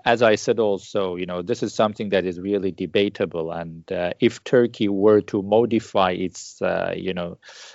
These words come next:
position, the way that it ideologically sees the Kurds, and if it were to, uh, you know, uh, to be willing to engage with the Kurds in the region, it could really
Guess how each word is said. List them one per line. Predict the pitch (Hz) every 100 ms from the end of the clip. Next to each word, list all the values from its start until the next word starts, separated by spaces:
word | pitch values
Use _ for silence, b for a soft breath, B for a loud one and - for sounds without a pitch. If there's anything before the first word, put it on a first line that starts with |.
| B
position, | - 101 98 135 131 - 92 85
the | 95
way | 104 101
that | 98
it | 98 -
ideologically | 107 98 104 117 127 - 113 107 95
sees | - - 101
the | 85 95
Kurds, | - 101 90 80 - B B B B _ 113
and | 113
if | 113 -
it | 101
were | 101 117 120
to, | 117 120 101 90 87
uh, | 85
you | 85 87
know, | 87 82 85
uh, | 87 90 92 90 - - - - _ -
to | 107
be | 101
willing | 92 95 117 110 98
to | 95 131
engage | 104 92 113 113
with | 107 92
the | 95
Kurds | - 107 98
in | - 98
the | 95
region, | 87 113 101 101
it | 131 -
could | 120 101
really | 107 127 113 104